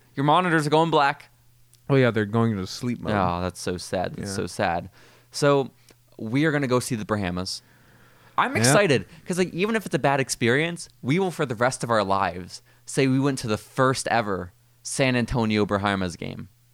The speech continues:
Speaker 2: Yeah, but that's gonna mean very little when a year from now the company goes bankrupt again and is finally gone.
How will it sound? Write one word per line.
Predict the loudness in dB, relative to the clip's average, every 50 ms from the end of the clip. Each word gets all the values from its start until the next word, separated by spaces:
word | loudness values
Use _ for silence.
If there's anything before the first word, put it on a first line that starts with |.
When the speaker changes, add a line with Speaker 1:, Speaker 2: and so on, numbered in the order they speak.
| _ _ _ _ _ _ _ _ _ _ _ _ -20 -20 -20 -20 -20 -20 -20 -20 _ _
Speaker 2:
Yeah, | -10 -8 -2 2 4 6 6 6 6
but | 4 4 2 4
that's | 4 2 2 2 -2
gonna | 0 2 4 4 4 4
mean | 4 4 4 4 2 2
very | 4 4 4 6 6 4
little | 4 4 4 4 6 6 6 6
when | 4 4
a | 2
year | 2 4 4 4 4
from | 2 2 0 0
now | 0 0 0
the | -2 -4
company | -2 0 0 0 2 0 0
goes | 0 0 -2 -4
bankrupt | -4 _ -2 0 0 -2 -4 -6 -6 -4
again | -2 -2 0 0
and | -2 -2 -4
is | -6 -4
finally | -4 -2 -2 -2 -2 -4 -6
gone. | -4 -2 -2 -2 -2 -2 -4 -8 -10 -14